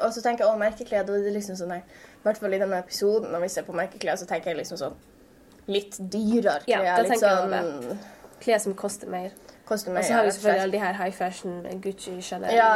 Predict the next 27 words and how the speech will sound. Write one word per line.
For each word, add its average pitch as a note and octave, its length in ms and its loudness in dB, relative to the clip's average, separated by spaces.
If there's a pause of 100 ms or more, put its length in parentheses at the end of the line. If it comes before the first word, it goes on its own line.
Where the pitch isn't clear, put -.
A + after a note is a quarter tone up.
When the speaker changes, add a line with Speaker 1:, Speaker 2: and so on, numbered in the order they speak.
Speaker 1:
ja, F#3+ 200 2
alle G3+ 160 2
de G3+ 80 2
Speaker 2:
Louis F3+ 140 4
Speaker 1:
der E3 60 2
som G3 140 0
Speaker 2:
Vuitton. D3+ 60 0
Speaker 1:
er E3+ 80 -2
sånn D#3+ 240 0
designermerke. F3 880 -2
Speaker 2:
Designermerker. F3+ 1040 2
Speaker 1:
Ja. F3+ 120 0 (220)
Speaker 2:
Så - 140 -4
merkeklær G#3+ 460 2
er F#3 40 -4
vel F3+ 100 -4
liksom F3+ 240 -8
det F#3 100 -6
som F3+ 160 -8
ligger - 560 -12
rett - 260 -14 (280)
under G3+ 300 -2
det, - 200 -12
på - 80 -16
en - 80 -14
måte. G#3 300 -10 (260)
Speaker 1:
Ja, D4 220 4